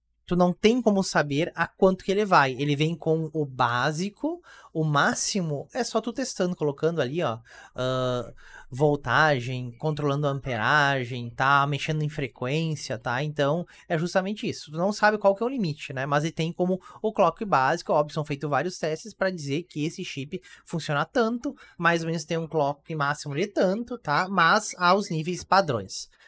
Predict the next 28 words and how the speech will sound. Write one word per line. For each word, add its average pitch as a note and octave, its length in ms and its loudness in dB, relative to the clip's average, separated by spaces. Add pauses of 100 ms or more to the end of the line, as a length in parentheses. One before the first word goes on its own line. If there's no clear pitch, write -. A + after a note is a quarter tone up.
(100)
certo, - 380 -2
pessoal? A3 580 0 (460)
Então, D#3+ 460 2
fechamos F3+ 680 0
o - 40 -10
nosso D3 200 -6
vídeo B2 260 -4
a-, A2+ 80 -4 (260)
aqui A#2+ 240 -6
hoje. G3+ 320 0
Depois E3+ 320 0
eu D3 80 2
vou D3 180 0
largar C#3 340 2
da C3 120 0
nossa C3 300 -4
build B2+ 340 -8
nova, A2+ 360 -4
um D3 60 -6
comparativo A#2 460 -8
também, A#2 440 -8 (200)
da D3 120 -2
vinte C#3+ 180 -8
e - 60 -12
cinco D3 280 -8
dois C3+ 400 -6
oito C#3 360 -6
quatro. - 520 -10